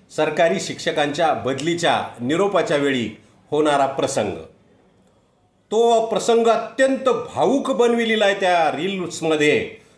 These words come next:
की मोठमोठ्यानं धाय मोकलून लेकरं रडायला लागलीत, जणू शाळेच्या भिंती रडायल्यात, जणू शाळेचे पत्रे रडायलेत, संपूर्ण परिसर असा हाळ, हाळ, हाळ, हाळ व्यक्त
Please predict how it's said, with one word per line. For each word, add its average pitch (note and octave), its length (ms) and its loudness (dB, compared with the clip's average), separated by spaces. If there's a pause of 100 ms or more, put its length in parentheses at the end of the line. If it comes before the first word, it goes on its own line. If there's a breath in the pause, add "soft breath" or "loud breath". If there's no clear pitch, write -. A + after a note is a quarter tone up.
(140 soft breath)
की A3 120 0
मोठमोठ्यानं A3 840 2 (180)
धाय F3+ 240 2
मोकलून G#3 680 0
लेकरं E3 420 -2
रडायला C3+ 420 0
लागलीत, A2 240 -6 (1000 soft breath)
जणू A#3 220 2
शाळेच्या A3 460 2
भिंती G#3+ 420 -2
रडायल्यात, C#3 420 0 (540 soft breath)
जणू G#3+ 200 4
शाळेचे G#3 380 2
पत्रे G3 420 2
रडायलेत, A#2+ 480 0 (340 soft breath)
संपूर्ण A#3 440 2
परिसर B3+ 560 2 (840)
असा F3+ 200 -4
हाळ, A#3 260 2
हाळ, A#3+ 260 2
हाळ, G3+ 220 0
हाळ A3 240 2
व्यक्त E3+ 300 -4